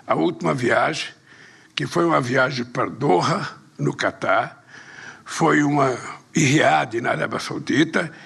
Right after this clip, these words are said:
e foi nos Emirados Árabes. Não foi só para participar da cop, é que a gente levou junto com a gente o B N D E S, a gente levou junto com a gente a Petrobras,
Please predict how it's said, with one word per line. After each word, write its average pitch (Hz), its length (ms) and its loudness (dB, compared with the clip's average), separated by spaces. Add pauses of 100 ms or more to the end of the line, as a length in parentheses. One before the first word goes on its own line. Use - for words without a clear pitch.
(220)
e 156 80 0
foi 156 200 0
nos 139 200 0
Emirados 127 580 0
Árabes. - 340 -4 (760)
Não 226 160 4
foi 233 220 2
só 196 300 4
para 190 140 -6
participar 156 560 0
da 147 160 -2
cop, - 460 -4 (720)
é 180 100 0
que 165 120 0
a 185 60 2
gente 196 300 0
levou 185 360 0
junto 170 500 4
com - 120 -2
a 110 80 2
gente 139 460 -2
o - 80 -6
B 120 140 2
N 120 120 -4
D 127 80 -6
E 82 160 0
S, - 380 -8 (640)
a 139 80 2
gente 185 280 -2
levou 170 360 0
junto 185 360 2
com - 120 -2
a - 80 2
gente 156 380 2
a - 40 0
Petrobras, - 920 -2